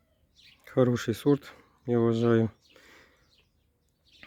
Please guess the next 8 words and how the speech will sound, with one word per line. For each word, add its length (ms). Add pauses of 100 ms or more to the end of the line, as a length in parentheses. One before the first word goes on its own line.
(1400)
Як 180
для 140
себе, 300
так 220
і 80
для 160
промисловості, 880
скажімо. 380